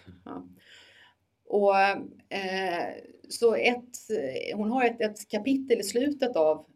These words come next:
Till försvar för kvinnans rättigheter där hon skisserar en slags, ett slags na-,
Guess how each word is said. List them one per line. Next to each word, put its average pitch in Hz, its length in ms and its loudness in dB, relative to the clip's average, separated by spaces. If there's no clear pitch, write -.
Till 160 200 -8
försvar - 300 -2
för - 120 -10
kvinnans 165 400 -8
rättigheter 160 460 -6
där 165 160 0
hon 170 280 -6
skisserar 226 760 6
en 175 180 -2
slags, 170 320 -4
ett 180 80 -8
slags - 420 -4
na-, 180 300 -6